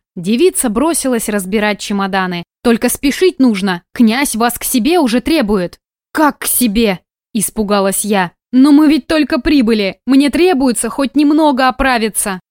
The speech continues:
«А так к себе?» Как вскричал: «Где этот столичный дрыщ?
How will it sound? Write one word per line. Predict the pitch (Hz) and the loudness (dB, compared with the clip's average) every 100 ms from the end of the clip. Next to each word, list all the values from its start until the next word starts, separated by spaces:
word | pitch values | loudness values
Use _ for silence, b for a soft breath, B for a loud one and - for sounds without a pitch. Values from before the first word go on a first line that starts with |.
| _ | _
«А | 214 202 | -6 -4
так | - 311 370 | 0 -2 -2
к | - | -4
себе?» | - 262 202 185 165 _ _ | -2 0 0 -2 -4 _ _
Как | 262 247 | -4 -4
вскричал: | - - 240 - 311 349 381 - | -4 0 0 0 0 0 0 -4
«Где | 185 226 262 415 | -4 0 2 2
этот | - 294 | 2 -2
столичный | - 302 339 302 - 381 | -2 0 0 0 2 2
дрыщ? | 392 359 226 - | 4 4 2 -4